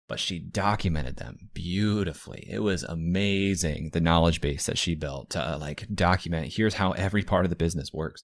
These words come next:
That was really eye-opening. Also got to see, like, how does this company run campaigns for product launches, things like that. I mean, they were using much the same tool set that I had set up for myself, ConvertKit,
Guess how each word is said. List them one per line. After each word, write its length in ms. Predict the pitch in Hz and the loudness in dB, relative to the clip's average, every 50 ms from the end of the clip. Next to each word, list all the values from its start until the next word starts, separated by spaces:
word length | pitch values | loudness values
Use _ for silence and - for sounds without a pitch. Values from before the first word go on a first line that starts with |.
| _ _ | _ _
That 120 | 127 151 | 2 4
was 100 | 151 117 | 6 6
really 160 | 110 101 92 | 6 4 4
eye-opening. 420 | 80 80 78 76 73 - 69 67 - _ _ | 4 2 2 0 -4 -6 -10 -12 -14 _ _
Also 240 | - 110 139 - 156 | -2 -2 2 2 4
got 180 | 110 107 95 - | 6 6 4 4
to 60 | 98 | 0
see, 280 | - - 98 90 90 87 | 0 2 2 2 4 4
like, 200 | 87 85 80 - | 2 2 0 0
how 280 | - - 87 87 92 | -2 0 2 2 2
does 360 | 92 95 92 92 92 87 - | 4 4 4 2 2 0 0
this 120 | - 95 - | -2 -2 0
company 360 | - 107 98 95 104 104 104 | 4 4 4 6 6 4 4
run 420 | 92 98 101 101 101 104 107 107 - - | 4 4 2 2 2 2 0 -2 -4 -6
campaigns 1000 | - - 120 117 117 120 - - 139 175 180 120 87 87 92 98 104 - - - | 0 2 4 6 6 6 4 4 4 4 4 4 6 6 4 4 2 0 -4 -6
for 640 | - - - - 92 87 90 90 90 92 95 95 95 - _ | -10 -10 -4 -2 0 0 2 0 0 0 0 -2 -4 -4 _
product 260 | - 180 185 - - | 0 0 0 2 2
launches, 480 | 85 71 65 - - - - - - - _ - | 0 -2 -2 -6 -10 -10 -10 -10 -12 -14 _ -4
things 180 | 107 107 - | -2 2 4
like 140 | 104 101 - | 4 4 4
that. 220 | 139 123 73 65 - | 2 0 0 -2 -2
I 20 | 85 | 0
mean, 160 | 90 87 87 | 2 4 4
they 100 | 90 92 | 6 6
were 60 | 98 | 6
using 340 | 101 98 95 92 95 95 95 | 6 6 6 6 6 6 6
much 200 | 92 90 87 - | 4 4 4 2
the 80 | 98 | -2
same 280 | - - 98 92 92 90 | 0 0 2 2 2 2
tool 220 | - - 92 87 | 0 0 -2 -2
set 240 | 85 - 90 87 - | 0 2 2 2 4
that 80 | - 82 | 4 4
I 60 | 82 | 4
had 160 | 85 82 - | 4 4 4
set 120 | - 85 85 | 4 4 4
up 140 | 85 - | 4 2
for 80 | - 90 | 2 4
myself, 640 | 87 90 98 - - 87 67 73 85 101 - - - _ - | 6 6 6 4 4 2 0 -2 -4 -4 -6 -12 -18 _ -4
ConvertKit, 600 | 90 82 73 85 82 76 - - - 82 80 | -4 -2 0 0 0 0 0 0 2 2 2